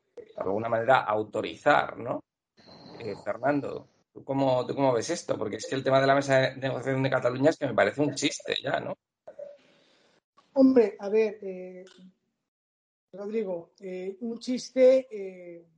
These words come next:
Speaker 2: puede parecer, pero en realidad es gravísimo. Es un acto, yo creo,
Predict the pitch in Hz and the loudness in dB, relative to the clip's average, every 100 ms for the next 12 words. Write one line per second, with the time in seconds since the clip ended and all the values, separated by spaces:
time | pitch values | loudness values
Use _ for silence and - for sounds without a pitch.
0 | _ _ _ _ _ _ - 214 208 208 | _ _ _ _ _ _ -12 -8 -8 -8
1 | 202 196 214 214 208 190 180 175 180 208 | -12 -10 -10 -10 -10 -12 -12 -14 -12 -10
2 | 202 202 190 240 - 160 139 _ _ _ | -10 -12 -12 -14 -14 -20 -20 _ _ _
3 | _ _ _ 202 190 208 214 214 - 240 | _ _ _ -18 -16 -10 -8 -8 -4 -2
4 | 214 208 196 202 214 | -2 -6 -6 -6 -6